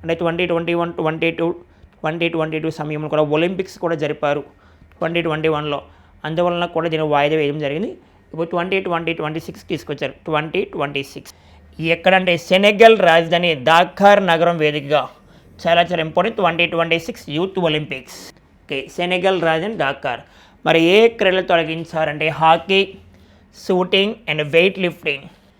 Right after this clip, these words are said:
మరి ఈ క్రీడలు తొలగించి ఈసారి యూత్ ఒలింపిక్స్ ఇరవై ఐదు క్రీడలకే పరిమితం చేశారు. అంటే ఇరవై ఐదు క్రీడలకే పరిమితం చేశారని గుర్తుపెట్టుకోవాలి. ఇటీవల కాలంలో వార్తలు ఉన్న క్రీడా రంగాలు, క్రీడాకారుల గురించి,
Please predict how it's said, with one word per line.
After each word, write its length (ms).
మరి 140
ఈ 200
క్రీడలు 320
తొలగించి 500
ఈసారి 600
యూత్ 320
ఒలింపిక్స్ 540
ఇరవై 360
ఐదు 240
క్రీడలకే 460
పరిమితం 380
చేశారు. 480
అంటే 160
ఇరవై 320
ఐదు 280
క్రీడలకే 600
పరిమితం 640
చేశారని 340
గుర్తుపెట్టుకోవాలి. 520
ఇటీవల 240
కాలంలో 520
వార్తలు 400
ఉన్న 140
క్రీడా 460
రంగాలు, 480
క్రీడాకారుల 800
గురించి, 440